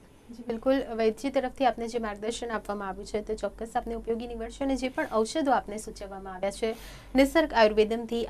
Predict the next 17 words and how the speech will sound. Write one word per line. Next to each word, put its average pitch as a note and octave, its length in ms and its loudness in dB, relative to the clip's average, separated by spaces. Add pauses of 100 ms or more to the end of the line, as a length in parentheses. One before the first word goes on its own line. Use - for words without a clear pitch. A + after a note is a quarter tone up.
આપ G#3+ 180 -2
આ G#3 120 0
તમામ B3 320 2 (120)
ઔષધો A3+ 360 0 (140)
કુરિયર G#3 340 0
મારફતે G3 460 -6
પણ G#3 200 -2
મંગાવી F#3 360 -4
શકો G3 280 -6
છો. - 100 -8 (420)
તો A#3 120 4 (100)
આજે A3+ 240 4
આપણે A#3+ 300 2 (260)
શરદીના A3+ 580 2
વિષય G#3 240 2
અંતર્ગત G3 420 -4
વાત F#3+ 180 0